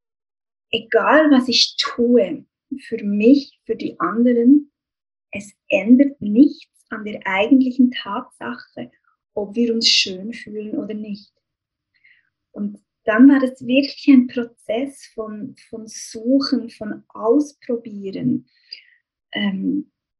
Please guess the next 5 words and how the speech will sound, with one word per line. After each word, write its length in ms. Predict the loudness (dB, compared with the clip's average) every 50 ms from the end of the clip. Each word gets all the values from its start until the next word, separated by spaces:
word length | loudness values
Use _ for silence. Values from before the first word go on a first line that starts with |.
| _ _ _ _ _ _ _ _ _ _ _ _ _ _ _ _ _ _ _ _ -6 -2
und 140 | 0 0 0 0
ein, 240 | -2 0 0 -2 -2
einen 440 | -2 -4 -4 -4 -6 -8 -12 -12 -6
Weg 300 | 0 2 4 4 2 0
finden, 800 | -4 -6 0 2 6 8 8 8 8 8 6 8 8 6 6 2